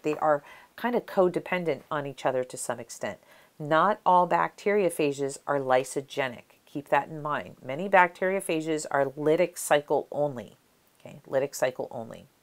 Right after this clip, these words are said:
So a phage will attach to a host cell, inject its D N A. You can see that in step one. In step two, the little red two there, um, we see the viral D N A or the phage D N A on the left in hot pink,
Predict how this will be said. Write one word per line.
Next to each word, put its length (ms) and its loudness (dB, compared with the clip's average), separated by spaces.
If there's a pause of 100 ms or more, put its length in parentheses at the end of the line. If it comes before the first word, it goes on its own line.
(400)
So 360 10
a 100 2
phage 600 4
will 160 4
attach 460 2
to 140 0
a 60 4
host 280 0
cell, 240 4
inject 480 -6
its 140 -14
D 160 -8
N 100 -8
A. 140 -4
You 40 -10
can 140 -14
see 140 -6
that 160 -2
in 80 -20
step 300 -2
one. 280 -6 (720)
In 120 -4
step 340 4
two, 460 4 (180)
the 200 -6
little 280 -2
red 320 6
two 220 -4
there, 320 2 (420)
um, 460 6 (100)
we 240 -2
see 460 0
the 340 -2
viral 600 8 (600)
D 160 -4
N 80 -2
A 160 0
or 80 0
the 100 2
phage 460 4
D 160 0
N 80 -4
A 140 -4
on 120 -4
the 80 -2
left 300 -2
in 120 -6
hot 260 0
pink, 340 -10